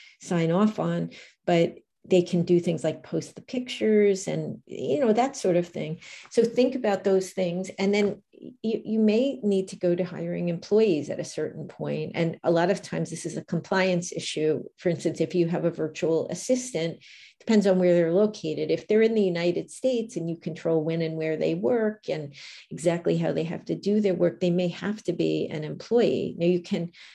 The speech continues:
hire them through an agency where they're the employer at that agency. Some people prefer to hire contractors and they hire them in countries like the Philippines, where it's a little bit different. Um, there's a lot of different ways to do this.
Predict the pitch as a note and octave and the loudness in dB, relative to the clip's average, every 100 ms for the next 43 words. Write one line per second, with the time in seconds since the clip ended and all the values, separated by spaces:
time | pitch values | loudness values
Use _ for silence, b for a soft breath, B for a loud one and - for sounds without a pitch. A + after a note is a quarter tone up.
0 | B - E3+ F3 E3+ E3 E3 E3 - E3+ | B -8 -2 0 0 -2 -2 -4 -6 -4
1 | E3 D#3 - E3 E3 E3+ E3 - E3 D#3 | -2 -4 -4 -2 -2 -2 -6 -4 -4 -2
2 | D#3 D3+ D#3+ E3 E3 D3+ - D#3 D#3 - | -2 0 -2 -2 -4 -6 -4 -2 -2 -2
3 | - - D3+ E3+ A3 G#3+ G3+ - F#3+ F#3 | -6 -4 0 2 0 -2 -4 -4 -2 0
4 | F3 B B - F#3 E3+ - F3 F3 E3+ | -2 B B -4 0 0 -2 0 2 2
5 | F3 - E3 D#3+ E3+ D#3 D#3 - - F#3 | -2 -2 -2 -2 -2 -4 -4 -6 -6 -4
6 | F#3 - E3+ F3 E3+ D#3+ D#3 D3+ D3 D#3+ | -4 -4 -4 -2 -4 -2 -6 -6 -4 -2
7 | D#3+ D#3 D#3 D3 - E3 - D#3 D#3 D#3 | 0 -2 -6 -10 -10 -10 -8 -8 -8 -8
8 | E3 - G3+ F#3+ - F3 E3+ E3+ E3 - | -8 0 0 0 -2 -2 -2 -2 -4 -4
9 | E3 E3+ E3 D#3+ F#3+ F#3 F#3+ F3+ B B | -2 -2 -2 -2 -4 -2 -4 -4 B B
10 | B B - F3 E3+ A#3+ A#3 A3+ G#3+ G#3 | B B -4 -4 2 2 4 4 6 6
11 | G3 - F3+ F3+ - D#3+ D#3 - D#3 D3+ | 4 0 -2 -2 0 0 -2 -8 -12 -6
12 | D3+ D#3+ G3 G#3+ | -2 2 2 2